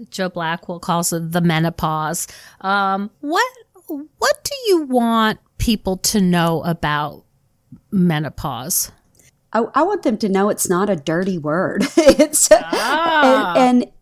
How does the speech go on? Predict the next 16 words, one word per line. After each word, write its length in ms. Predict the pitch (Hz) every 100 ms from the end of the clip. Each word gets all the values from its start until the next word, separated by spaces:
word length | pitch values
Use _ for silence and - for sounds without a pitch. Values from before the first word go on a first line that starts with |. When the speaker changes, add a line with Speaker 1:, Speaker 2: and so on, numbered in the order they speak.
| -
Speaker 2:
I, 220 | 226 233
I 220 | 233 247 277
always 300 | 233 214 -
say 440 | 262 240 226 208
that 340 | 202 185 180 - _ -
if 180 | 196
you 120 | 277 294
are 120 | 226
lucky 420 | 202 202 208 220
enough 540 | 196 170 170 214 - -
to 120 | 196
live 340 | 170 185 208
long 320 | 175 160 190
enough, 400 | 247 254 277 277 - _ _
Speaker 1:
Mm. 360 | 240 277 269 262
Speaker 2:
uh, 220 | 202 185